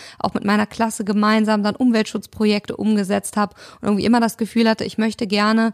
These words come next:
mit meiner Zeit auch so einen Mehrwert schaffen für andere Menschen, für die Gesellschaft insgesamt und mich auch schon auch viel so mit dem Thema grundsätzlich Gerechtigkeit, Ausgleich, auch, äh, irgendwie immer so eine starke Eigenverantwortung gespürt habe, wie kann ich mich eigentlich auch einbringen für andere.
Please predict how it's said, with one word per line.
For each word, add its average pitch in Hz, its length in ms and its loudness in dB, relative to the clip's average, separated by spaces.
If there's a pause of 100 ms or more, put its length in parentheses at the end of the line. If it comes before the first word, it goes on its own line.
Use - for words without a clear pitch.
(280)
mit 226 160 -2
meiner 214 260 2
Zeit 214 340 2
auch 208 120 -6
so - 100 -4
einen 196 140 2
Mehrwert 202 480 2
schaffen 285 560 0
für - 220 -4
andere 233 260 0
Menschen, 247 540 2
für - 100 -4
die 208 80 -4
Gesellschaft 214 480 -2
insgesamt 226 600 2 (360)
und 226 400 4
mich 233 200 0
auch - 80 -6
schon 240 180 -2
auch 208 80 0
viel 233 240 0
so 220 80 -2
mit 220 140 0
dem 214 100 0
Thema 208 480 -2
grundsätzlich 214 480 -4
Gerechtigkeit, 202 1040 -4
Ausgleich, 196 800 0 (320)
auch, 202 340 2
äh, 208 120 0
irgendwie 208 260 2
immer 214 160 2
so 208 80 -4
eine 196 160 -2
starke - 400 -2
Eigenverantwortung 196 760 0
gespürt 185 380 -2
habe, 196 100 -2
wie 208 80 -4
kann 202 160 -4
ich 190 160 -6
mich 190 160 -4
eigentlich 196 220 -4
auch - 60 -12
einbringen 202 440 -2
für - 140 -6
andere. 226 460 2